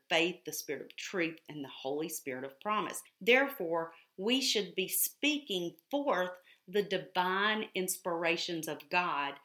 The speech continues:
over our lives, our husbands, our children, and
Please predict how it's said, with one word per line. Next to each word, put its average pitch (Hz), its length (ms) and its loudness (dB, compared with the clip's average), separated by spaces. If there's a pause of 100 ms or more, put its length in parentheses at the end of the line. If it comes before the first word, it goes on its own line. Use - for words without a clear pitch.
(200)
over 202 560 2
our 190 400 4
lives, 143 560 -2 (160)
our 170 260 -2
husbands, 160 640 -2 (140)
our 151 240 2
children, 175 580 -2 (260)
and 196 140 -4